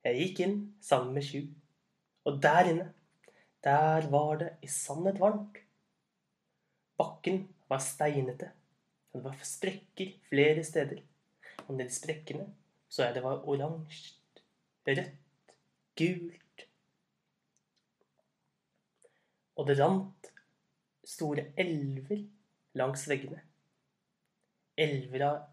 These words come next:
flytende stein, av lava. Rommet hadde noen andre steiner, noen mindre steiner.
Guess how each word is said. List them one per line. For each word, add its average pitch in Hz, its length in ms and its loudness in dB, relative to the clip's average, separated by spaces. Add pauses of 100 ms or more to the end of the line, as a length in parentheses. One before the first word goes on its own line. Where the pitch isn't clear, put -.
flytende 151 800 -10 (100)
stein, 156 640 -2 (1000)
av 127 240 -6
lava. 135 640 6 (2250)
Rommet 196 380 6 (420)
hadde 127 240 -2
noen 156 220 0 (420)
andre 151 340 0
steiner, 135 380 -4 (560)
noen 139 220 -2
mindre 220 360 4
steiner. 139 380 -6